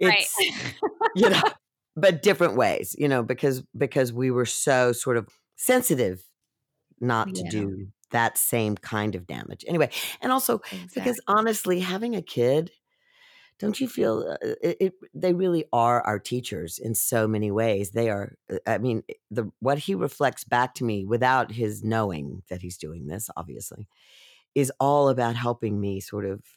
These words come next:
Speaker 2: heal those wounds, you know, take a look at them for real.
Speaker 1: Oh,
Speaker 2: And
Speaker 1: tremendous amount of teaching comes from our kids. I, I feel really strongly about that. And, you know, um,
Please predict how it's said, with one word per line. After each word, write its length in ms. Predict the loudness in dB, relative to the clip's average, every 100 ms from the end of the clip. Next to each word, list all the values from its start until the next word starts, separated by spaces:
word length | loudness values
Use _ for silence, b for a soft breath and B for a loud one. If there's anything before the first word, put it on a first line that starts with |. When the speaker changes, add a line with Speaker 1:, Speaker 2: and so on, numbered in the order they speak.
| _
Speaker 2:
heal 600 | -16 -2 0 0 -2 -8 -6
those 220 | -4 -2
wounds, 560 | -4 -4 -6 -12 -18 _ -14
you 120 | -10
know, 200 | -10 -12 -14
take 160 | -8
a 40 | -6
look 200 | -6 -8
at 100 | -12
them 180 | -14 -12
for 160 | -12
real. 420 | -8 -6 -8 -12 -20 _
Speaker 1:
Oh, 200 | 2 2
Speaker 2:
And 60 | 2
Speaker 1:
tremendous 800 | -4 -6 -6 -6 -10 -14 -16 -14
amount 300 | -10 -6 -4
of 200 | -6 -10 -8
teaching 520 | -6 -6 -6 -6 -4
comes 340 | -4 -4 -4
from 240 | -6 -8 -8
our 140 | -8 -8
kids. 400 | -6 -8 -6 -4
I, 200 | -4 -6 -8
I 120 | -10
feel 300 | -6 -8 -8
really 340 | -8 -6 -4 -6
strongly 440 | -8 -8 -6 -8
about 300 | -6 -6 -4
that. 360 | -2 0 -2 -2
And, 320 | 0 -2 -4 b b b b b b b b 0
you 100 | 2
know, 260 | 4 2 2
um, 580 | 4 4 4 0 -4